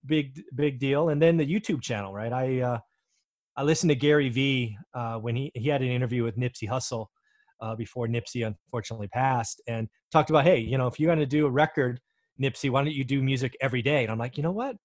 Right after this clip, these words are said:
Instead of doing, you know, YouTube sporadically three or four times a week, let's do it every day." And, you know, so I've created, you know, I do a daily financial show. So I get up at six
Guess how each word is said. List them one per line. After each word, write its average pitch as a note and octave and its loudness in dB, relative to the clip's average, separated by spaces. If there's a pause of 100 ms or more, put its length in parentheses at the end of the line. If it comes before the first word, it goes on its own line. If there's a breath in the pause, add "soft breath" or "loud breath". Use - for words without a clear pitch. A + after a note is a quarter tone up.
(380)
Instead F#3+ -2
of A3+ 2
doing, F3+ 4
you D#3+ 2
know, C#3+ 4
YouTube C#3+ -2
sporadically B2 -2
three C3 -4
or A2+ -4
four B2 -4
times A#2 -4
a A#2+ -4
week, C3 -4
let's D3+ -6
do A3+ -2
it G3 2
every F#3 0
day." F3 0
And, G#2+ -2 (600 soft breath)
you D3 0
know, C#3+ 4
so C#3 4
I've D#3+ 6
created, F3 6 (380)
you D#3+ 2
know, C3+ 0
I D3 2
do D#3 8
a C#3 6
daily D#3+ 6
financial C#3 2
show. G#2+ -4
So - -8
I A#2+ 0
get C#3+ 4
up C#3+ 2
at C3+ -6
six - 0